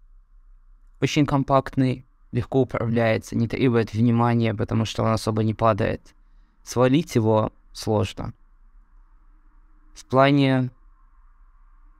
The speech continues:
конструктива это что-то вроде однослойного кайта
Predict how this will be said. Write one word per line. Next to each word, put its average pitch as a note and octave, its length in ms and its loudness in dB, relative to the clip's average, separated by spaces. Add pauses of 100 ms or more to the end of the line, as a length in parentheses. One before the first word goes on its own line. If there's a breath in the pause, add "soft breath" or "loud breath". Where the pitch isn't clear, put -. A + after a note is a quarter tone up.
(240)
конструктива C#3 1120 0 (560)
это C3 720 0
что-то - 480 -2
вроде A#2 440 0
однослойного A2+ 760 0
кайта E3 580 0